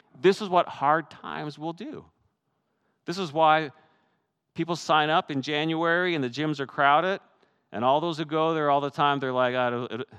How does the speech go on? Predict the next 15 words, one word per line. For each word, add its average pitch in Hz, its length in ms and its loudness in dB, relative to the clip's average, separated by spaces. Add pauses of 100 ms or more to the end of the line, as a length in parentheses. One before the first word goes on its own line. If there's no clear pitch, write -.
February, 127 680 -4 (240)
lots 110 240 -4
of - 80 -20
treadmills, 78 500 -14 (360)
no 107 120 -8
problem." 87 460 -6 (420)
Why? 143 380 -10 (880)
'Cause 101 160 -10
there's 170 160 -12
a - 40 -14
cost - 680 -16 (760)
and - 160 -14
there's 87 160 -8
a - 40 -14
pain. - 480 -12